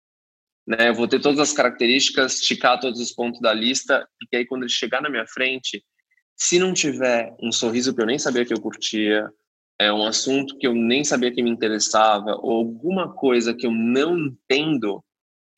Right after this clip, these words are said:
não tem, não tem match. <laughs>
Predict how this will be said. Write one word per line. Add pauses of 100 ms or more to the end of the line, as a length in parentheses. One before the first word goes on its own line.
(340)
não
tem,
não
tem
match.
<laughs>